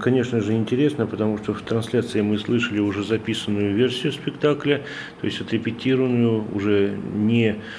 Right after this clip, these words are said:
м, возможно там было допустить каких-то ошибок и тому подобное. Но, э, я скажу точно, что вживую спектакль с-, смотреть — это совсем другое дело. Это, э, игра актёров, это та самая энергетика.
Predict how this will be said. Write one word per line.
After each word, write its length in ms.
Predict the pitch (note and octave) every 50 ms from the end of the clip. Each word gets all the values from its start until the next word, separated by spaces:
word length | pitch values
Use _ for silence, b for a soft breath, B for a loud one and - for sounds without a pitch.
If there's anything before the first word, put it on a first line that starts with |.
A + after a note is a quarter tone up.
| B B B -
м, 420 | - G#2+ G#2 G#2 G#2 G2+ G#2 G#2+ G2+
возможно 460 | G#2 A2 G#2 G2+ A2 G#2+ G2 G#2 F#2+
там 320 | F#2 G#2 G2+ F#2+ F#2+ F#2+
было 220 | F#2 G#2 G2 G2 F#2+
допустить 420 | F#2 F#2+ F#2 - G2+ - G#2+ G2
каких-то 400 | - A2 F#2+ F#2+ G#2 - - G#2+
ошибок 360 | G2+ - - A#2 G2+ G2 F#2+
и 20 | F#2+
тому 180 | F#2+ G2 G2 F#2
подобное. 600 | F#2+ G#2 G2+ A2+ D3 D3+ C#3 C3 C3 B2+ A#2+ A#2+ A#2+ B B B B B -
Но, 420 | A#2+ A#2+ B2 B2 A#2+ G#2+ G#2+ G#2+ -
э, 440 | - A2 G#2+ G#2+ G#2 G2+ G2 G2+ G2 G2+
я 100 | A2 G#2+
скажу 300 | G#2+ G#2+ A#2+ A2+ G#2 G#2
точно, 360 | G#2+ D3 C#3+ D3+ - - G#2
что 280 | - - - A2 G#2 G2+
вживую 420 | F#2 F#2+ G#2+ A2+ A#2 C#3 D3+ C3
спектакль 440 | - - A#2 G#2 G#2+ A#2+ A2+ A#2+ G2+
с-, 420 | - - G#2 G2+ G2+ G#2+ G#2+ G2+ G2
смотреть — 440 | - - A2 G#2 - A2 G2 G#2 -
это 200 | - G#2 - -
совсем 420 | F#2 - G#2+ G2 - - C#3+ B2+ G#2+
другое 380 | G2+ G2+ F#2+ F#2+ G#2 G2+ G2
дело. 360 | F#2 F2+ F#2+ F#2 F2+ F2 E2+ - -
Это, 360 | G2 F#2 - - G2 F#2+ F#2+ F#2+ B B B B B B
э, 220 | A2 G#2 G2+ - G#2
игра 400 | A2 G#2 - A#2 A#2 A2+ A2 A2
актёров, 520 | - G2+ G2+ - - G#2+ G2 F2+ - -
это 160 | G2 - F2+
та 180 | E2+ - G2+ F#2+
самая 340 | - - G#2 F#2+ F#2+ F#2 F#2
энергетика. 800 | F2+ F#2 F#2 F#2 F#2+ F#2 A#2 C3+ C3 - - - - F#2 F2